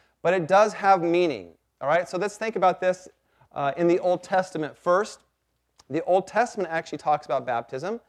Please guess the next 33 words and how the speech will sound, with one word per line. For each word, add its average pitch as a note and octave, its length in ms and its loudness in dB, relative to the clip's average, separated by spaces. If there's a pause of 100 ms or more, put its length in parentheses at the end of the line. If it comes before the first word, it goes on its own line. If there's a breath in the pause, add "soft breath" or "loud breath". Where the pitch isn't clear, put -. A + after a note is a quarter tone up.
(340 soft breath)
but D#3 100 -2
it's D#3+ 120 -2
a - 20 -4
little F#3+ 180 0
bit G#3+ 140 2
different. E3 400 -4 (520)
Um, C#3 260 -4
David F#3+ 340 2
mentions F3 460 -2
it F3 200 0
in D3 180 -8
Psalms E3+ 680 -2
fifty-one E3 840 -4
after D#3 360 -4
his D3+ 500 -2 (500)
blunder, F3 960 0
his, D3 400 -10
his D3+ 180 -6
sin E3+ 400 -8
with D#3 160 -10
Bathsheba. E3 640 -2 (800)
He F3 160 -2
says F#3 380 4
that D#3+ 120 -6
he F3 140 -4
washes D3 640 0
himself, C3 420 -6
that C3+ 100 -10
he D#3+ 120 -6
cleanses F3 720 -6
himself D#3 640 -4
with C#3+ 260 -4
water, B2 480 -2